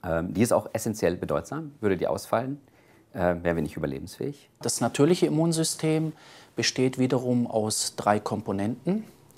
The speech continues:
Speaker 2: Eine Komponente ist eine zelluläre Abwehr. Das heißt, es gibt Immunzellen, die patrouillieren im Körper von Insekten und versuchen, Pathogene, äh, zu lokalisieren und dann zu fressen.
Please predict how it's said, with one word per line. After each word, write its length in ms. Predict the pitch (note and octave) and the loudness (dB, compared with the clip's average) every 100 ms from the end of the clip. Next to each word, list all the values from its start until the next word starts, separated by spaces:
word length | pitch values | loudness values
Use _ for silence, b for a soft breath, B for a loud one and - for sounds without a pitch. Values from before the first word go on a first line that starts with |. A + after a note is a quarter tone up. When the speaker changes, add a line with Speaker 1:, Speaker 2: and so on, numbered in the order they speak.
| B - - | B -20 -6
Speaker 2:
Eine 260 | A2+ A#2 | 0 0
Komponente 580 | A#2+ A#2+ A2 A2 G#2+ A2 | 2 0 2 0 0 -2
ist 180 | G#2 - | -4 -2
eine 260 | A2 G#2 - | -2 -4 -2
zelluläre 680 | - A2 B2 A2+ A2+ G#2 | 0 2 2 2 2 2
Abwehr. 460 | G#2+ - C3 E3 A3+ - B B B - | 0 2 2 2 0 -10 B B B -8
Das 180 | - | 0
heißt, 200 | A2 A2 | 2 2
es 140 | A2 - | 0 -2
gibt 260 | A#2 - | -4 -2
Immunzellen, 880 | A#2 A2+ D3 F3+ - E3 D#3+ E3 D#3+ - | -2 2 2 2 2 4 4 2 -2 -6
die 100 | A#2 | -6
patrouillieren 920 | - B2+ - A2+ A2 B2+ D#3+ F3 E3 - | 0 -2 0 0 2 2 2 0 -6 -4
im 160 | A2 | -4
Körper 340 | - A#2 B2 - | 2 2 2 -2
von 180 | - G2+ | -6 -6
Insekten 680 | G#2 G#2+ C3 - - E3 E3 b b b b _ | 0 2 0 -2 -6 -6 -8 b b b b _
und 120 | A2 | -6
versuchen, 480 | - G#2+ A#2 B2+ A2 | -2 0 0 0 -2
Pathogene, 840 | - A2+ A#2+ G#2+ A2 B2+ C3+ C3 C3 B B B B B - | 0 0 0 0 2 4 4 2 -2 B B B B B -6
äh, 220 | A2 G2+ G#2 | -2 -2 -2
zu 180 | - | 0
lokalisieren 960 | G#2 G2+ - G2 G2 - C3 E3 F3 F3 - - b b - | 2 2 0 -2 -2 -2 0 0 0 -6 -14 -20 b b -8
und 160 | G#2 | -4
dann 140 | G2+ G2+ | -2 -2
zu 160 | - | -4
fressen. 580 | G2 - G#2 B2 - G3 | -6 -2 -2 -2 -4 -6